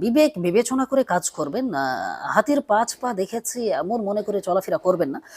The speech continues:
আর কমিটিকেও বলি যে এই সমস্ত চরিত্রের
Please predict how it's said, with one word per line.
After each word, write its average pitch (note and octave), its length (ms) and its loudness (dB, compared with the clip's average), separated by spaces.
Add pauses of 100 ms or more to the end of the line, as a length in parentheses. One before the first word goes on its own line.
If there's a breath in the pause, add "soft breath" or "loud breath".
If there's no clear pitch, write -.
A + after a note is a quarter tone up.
(160 loud breath)
আর - 120 8
কমিটিকেও D#4 500 8
বলি A#3+ 320 4
যে G3 160 6 (420)
এই A3 80 0
সমস্ত D#4 540 2 (720)
চরিত্রের D#4 680 6